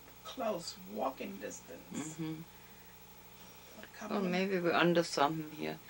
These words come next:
Speaker 1: couple of blocks from going to the lake.
Speaker 2: Yeah. Well, we're gonna have something to eat now
Speaker 1: So
Speaker 2: and, uh, try to hatch the rest of this in the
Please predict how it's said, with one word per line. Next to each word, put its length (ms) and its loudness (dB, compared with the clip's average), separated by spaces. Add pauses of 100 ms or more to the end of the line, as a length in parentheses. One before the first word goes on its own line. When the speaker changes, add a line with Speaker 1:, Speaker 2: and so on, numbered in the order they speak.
Speaker 1:
couple 280 -8
of 120 -10
blocks 400 -8
from 180 -10 (760)
going 300 -8
to 40 -16 (240)
the 60 -6
lake. 80 -2
Speaker 2:
Yeah. 140 -4 (200)
Well, 180 10
we're 160 10
gonna 200 10
have 160 6
something 300 4 (100)
to 40 2
eat 240 2
now 540 4
Speaker 1:
So 60 0
Speaker 2:
and, 320 4
uh, 180 2 (1700)
try 240 2
to 140 4 (1000)
hatch 500 0
the 80 -2
rest 320 4
of 100 -4
this 280 -2 (260)
in 120 2
the 60 2